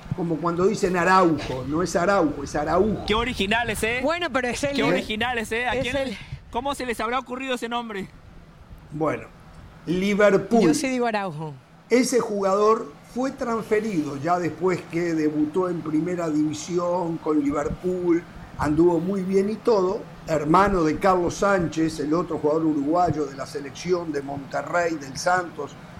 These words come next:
Speaker 1: de Brasil y muchos otros. Hace años que está. El jugador, antes de la pandemia, escuchen esto, estaba vendido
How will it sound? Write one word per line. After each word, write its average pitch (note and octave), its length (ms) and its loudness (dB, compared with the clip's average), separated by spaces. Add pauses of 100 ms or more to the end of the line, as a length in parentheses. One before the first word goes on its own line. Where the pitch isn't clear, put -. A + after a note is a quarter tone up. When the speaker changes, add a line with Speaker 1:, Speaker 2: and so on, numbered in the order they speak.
(100)
Speaker 1:
de D#3 100 6
Brasil D3+ 420 0
y D#3+ 40 0
muchos F3+ 400 0
otros. D#3+ 400 -2 (1300)
Hace G3 280 6
años A3+ 320 4
que - 100 -8
está. A#2+ 300 -4 (760)
El A3+ 160 2
jugador, A3 720 4 (520)
antes B3 480 4
de E3+ 100 0
la A3+ 240 4
pandemia, E3 760 -2 (320)
escuchen G#3+ 440 -4
esto, - 300 -8 (600)
estaba B3+ 840 0 (300)
vendido E3+ 800 -2